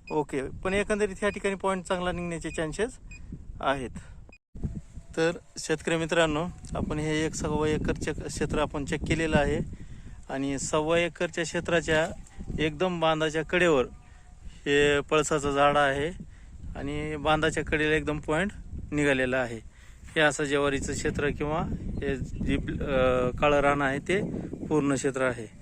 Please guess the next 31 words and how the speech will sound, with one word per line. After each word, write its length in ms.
तर 100
ह्या 520
पूर्ण 260
क्षेत्रामध्ये 720
आमच्या 360
हिशोबानं, 720
मशीनच्या 760
हिशोबानं 600
किंवा 160
मशीनच्या 480
जी 180
आम्हाला, 380
अ, 360
इथली 200
फ्रिक्वेन्सी 520
मिळालेली 500
आहे 340
त्याच्यानुसार 540
ह्या 200
ठिकाणी 320
बोरचा 300
पॉइंट 300
निघालेला 520
आहे. 220
हे 180
रांगोळी 560
वगैरे 220
टाकलेली 360
आहे 100
ह्या 180
ठिकाणी. 320